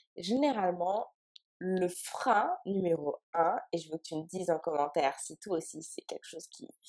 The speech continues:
te rebute un peu, qui te fait un petit peu peur, le frein numéro un, c'est la peur de la caméra. Parce que qui dit challenge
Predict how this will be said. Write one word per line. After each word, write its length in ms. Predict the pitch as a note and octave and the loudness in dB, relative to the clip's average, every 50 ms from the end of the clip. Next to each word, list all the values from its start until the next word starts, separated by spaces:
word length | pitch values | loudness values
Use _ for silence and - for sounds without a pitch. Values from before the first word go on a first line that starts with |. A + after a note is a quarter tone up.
| - - - - - - - - - - _ - | -14 -12 -12 -10 -10 -10 -12 -12 -14 -6 _ 6
te 60 | G#3+ | 6
rebute 500 | G3+ G3 G3 G#3+ A3 G#3+ C#4 C#4 C#4 - | 6 8 8 6 6 6 6 2 6 6
un 100 | B3+ G3+ | 6 6
peu, 180 | G#3 - D4 D#4+ | 6 2 -2 0
qui 140 | - A#3 F#3 | 0 -2 -4
te 60 | - | 0
fait 140 | - C#4+ D4 | 2 4 4
un 120 | C#4+ - | 4 4
petit 160 | F#3+ - - | 0 -4 -8
peu 200 | - - D#3 D#3 | -4 -2 -2 -2
peur, 400 | - - A#3 C#4 C#4+ A#3+ F#3+ E3+ - - - - - - _ _ _ - - | 0 0 0 0 2 0 0 -4 -6 -8 -20 -20 -20 -20 _ _ _ -20 -12
le 120 | F3 F3+ E3+ | -10 -10 -10
frein 300 | - - - - D#4 C4 | -10 -10 -8 -4 -2 -2
numéro 360 | A3 F#3+ E3+ D#3 D3 D3 E3 | 0 -2 -2 -4 -6 -8 -6
un, 160 | F#3 G#3 A3+ A3+ | -4 -4 -4 -6
c'est 340 | - - - F#3 F3+ G#3 - - _ _ - | -8 -6 -4 -4 -2 -4 -4 -8 _ _ -20
la 260 | - - _ - D#3 | -20 -20 _ -12 -12
peur 80 | D#3 D3+ | -10 -10
de 80 | D3+ C3 | -10 -12
la 140 | - B2+ C3+ | -12 -12 -16
caméra. 560 | - - - C3 C3 B2+ - - - - - _ _ _ _ _ _ _ | -16 -20 -20 -20 -20 -20 -20 -20 -20 -20 -20 _ _ _ _ _ _ _
Parce 180 | - E3 E3 - | -12 -12 -10 -6
que 100 | - F3+ | -6 -6
qui 360 | E3+ - - - - B3 A#3 | -6 -8 -12 -8 -6 -4 -4
dit 280 | A3+ F#3+ F#3 F#3+ G3+ - _ _ _ _ - | -4 -4 -6 -6 -8 -10 _ _ _ _ -10
challenge 440 | - D3 C#3 C#3 D3 D#3 D#3+ F3+ | -6 -4 -2 0 0 -2 -2 -4